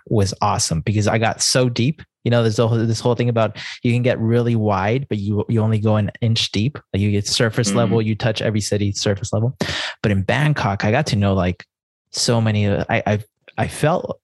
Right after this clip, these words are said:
Speaker 1: kind of like a local because I had so many local friends and they were taking me to, like, where there was no tourists. Um,
Speaker 2: Mm.
Speaker 1: and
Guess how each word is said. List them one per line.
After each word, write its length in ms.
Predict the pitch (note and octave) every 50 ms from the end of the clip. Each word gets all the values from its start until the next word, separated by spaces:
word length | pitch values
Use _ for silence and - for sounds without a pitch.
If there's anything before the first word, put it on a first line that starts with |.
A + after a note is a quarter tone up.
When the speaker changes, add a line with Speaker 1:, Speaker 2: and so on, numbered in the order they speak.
| _ _ -
Speaker 1:
kind 340 | - - A#3+ C#4+ D#4+ D4
of 100 | C#4 A3
like 200 | F#3+ F3 E3 D3
a 60 | C#3 B2+
local 500 | B2 C3 D3+ G3+ G#3+ - - - - G#2 -
because 220 | - A2+ A#2 G#2+
I 220 | A2+ G#2+ G#2 A2+ G#2+
had 200 | - A2 A2+ -
so 100 | - B2
many 160 | A#2+ A#2+ A#2+
local 300 | A2+ A#2+ A2+ A2 - A2+
friends 440 | A2 - - A#2 A#2 A#2 A#2 A2+ G#2+
and 80 | G#2+ G2+
they 60 | G2+
were 80 | G#2 G2+
taking 240 | - G#2+ G2 G#2 G#2
me 140 | G#2 G2+
to, 140 | G2+ - -
like, 180 | G2+ F#2+ F#2 F2 - _ _ _ _ -
where 100 | G2+ G2+
there 120 | F#2+ F#2
was 140 | F#2 F#2+ F#2
no 100 | G2 F2
tourists. 640 | D#2 - - E3 E3 C3 A2+ - - - - - - _ _ - - - - - - - _ _ -
Um, 260 | F#2 F2+ F2+ F2 D#2+ D#2+
Speaker 2:
Mm. 400 | - F#2 F2+ F2+ F2+ G#2+ A2+ - - _ _ - - - - _ _ _ _
Speaker 1:
and 300 | - G#2+ G#2 G2 F2 -